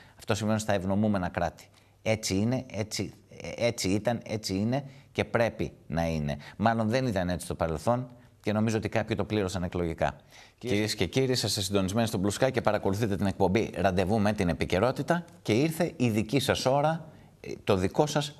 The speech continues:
μισάωρο για την ακρίβεια, αφού είπαμε πέντε-έξι πράγματα για την επικαιρότητα σήμερα, γιατί πρέπει να υπάρχει μια βάση συζήτησης.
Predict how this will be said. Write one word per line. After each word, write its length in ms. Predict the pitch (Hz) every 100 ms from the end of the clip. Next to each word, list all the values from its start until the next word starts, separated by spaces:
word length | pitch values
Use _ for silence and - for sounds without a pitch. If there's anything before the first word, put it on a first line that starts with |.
| - -
μισάωρο 600 | 107 104 147 123 87 82
για 160 | 78
την 140 | 78 82
ακρίβεια, 560 | 80 117 127 147 156 -
αφού 500 | - 95 - 139 -
είπαμε 420 | 127 127 98 92
πέντε-έξι 520 | 82 110 101 101 - -
πράγματα 560 | 110 95 90 78 78 - - -
για 360 | 71 90 90 - - - - _ _ _ - -
την 180 | 113 95
επικαιρότητα 760 | 90 98 95 98 95 92 92
σήμερα, 560 | - 139 139 131 135 139 - -
γιατί 220 | 85 95 110
πρέπει 240 | 123 -
να 80 | 98
υπάρχει 340 | 90 92 -
μια 140 | 85 82
βάση 300 | 95 92 104
συζήτησης. 800 | - 85 123 135 131 139 131